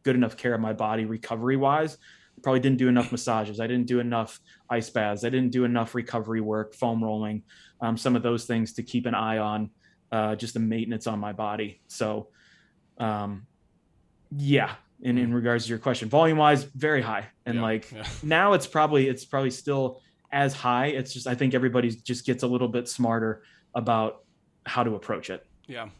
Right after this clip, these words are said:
Speaker 2: But at the end of the day, do you think there's really, like, with the way it's going with training, do you think there's really enough recovery in the world, like, to,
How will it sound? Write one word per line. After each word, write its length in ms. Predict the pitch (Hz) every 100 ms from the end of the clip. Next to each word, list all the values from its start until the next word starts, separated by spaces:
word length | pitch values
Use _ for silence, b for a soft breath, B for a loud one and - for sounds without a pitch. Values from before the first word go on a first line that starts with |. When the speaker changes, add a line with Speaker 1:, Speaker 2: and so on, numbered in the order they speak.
| -
Speaker 2:
But 100 | 139
at 80 | 139
the 80 |
end 100 | 160
of 60 | 208
the 60 | 135
day, 140 | 135
do 40 |
you 60 | 131
think 180 | 139 170
there's 160 | 151
really, 280 | 120 127 120 -
like, 160 | 117 117
with 140 | -
the 80 | 120
way 260 | 113 143 147
it's 160 | 143
going 300 | 107 104 113
with 100 | 110
training, 320 | - 101 110
do 40 | 107
you 40 |
think 120 | 123 135
there's 160 | 107
really 280 | 104 110 101 _ -
enough 380 | 104 98 107 -
recovery 420 | 113 - 101 107
in 100 | 101
the 80 | 98
world, 480 | 85 92 202 101 - -
like, 220 | 92 -
to, 200 | - 85